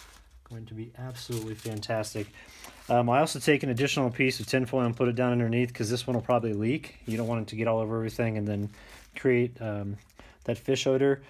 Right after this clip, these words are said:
But the be-, easiest way to do this is you come in and you just put your fork down on, on the underside here, and I tested it earlier, so it's already ready to go. But all you do is you just simply pull up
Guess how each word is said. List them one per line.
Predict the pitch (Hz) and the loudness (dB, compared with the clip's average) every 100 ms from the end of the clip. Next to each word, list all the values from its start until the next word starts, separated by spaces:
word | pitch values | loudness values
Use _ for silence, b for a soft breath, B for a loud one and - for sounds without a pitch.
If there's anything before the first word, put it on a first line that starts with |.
| B B | B B
But | 123 | -4
the | 110 | 2
be-, | 147 165 | 4 4
easiest | 151 175 208 196 | 2 2 2 2
way | 170 160 | 4 4
to | 156 | 2
do | 127 139 | 0 4
this | 143 131 | 4 4
is | 120 | 0
you | 120 | -2
come | 120 165 170 | 0 0 2
in | 143 135 | 2 2
and | 123 | 0
you | |
just | 123 - | -2 -2
put | 160 | 0
your | 147 139 | 0 -2
fork | - 147 139 | 0 0 2
down | - 113 117 | 0 0 2
on, | 117 | 0
on | 120 120 123 | 0 0 0
the | |
underside | 127 117 117 110 | 0 0 0 0
here, | 113 | 0
and | 110 | -2
I | 104 | -4
tested | - 151 143 131 | 0 0 0 -2
it | 117 | 0
earlier, | 120 117 107 | 2 2 0
so | - | -4
it's | 104 | -2
already | 113 113 | 0 0
ready | 110 107 | -2 -2
to | 101 | -4
go. | 92 107 98 107 B B B B B | -4 -4 -4 -8 B B B B B
But | 117 | 4
all | 143 | 4
you | 156 | 2
do | 143 151 | 2 4
is | 139 | 4
you | 123 127 | 2 0
just | 117 - | 0 -2
simply | 143 139 120 | -4 0 0
pull | 120 160 127 | 0 0 4
up | 117 160 - | 4 2 -4